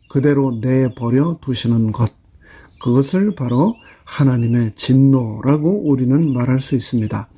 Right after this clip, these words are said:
이십사 절과 이십육 절에서 반복적으로 등장하는 표현대로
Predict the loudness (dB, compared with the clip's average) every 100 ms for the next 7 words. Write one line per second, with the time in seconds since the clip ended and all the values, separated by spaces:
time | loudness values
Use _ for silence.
0 | -20 -18 -18 -18 -6 0 2 2 -2 -2
1 | 2 2 2 2 2 0 -4 -4 -4 0
2 | -2 0 -4 0 2 2 0 0 2 2
3 | 0 0 2 4 4 2 0 -2 0 0
4 | 0 -2 0 -2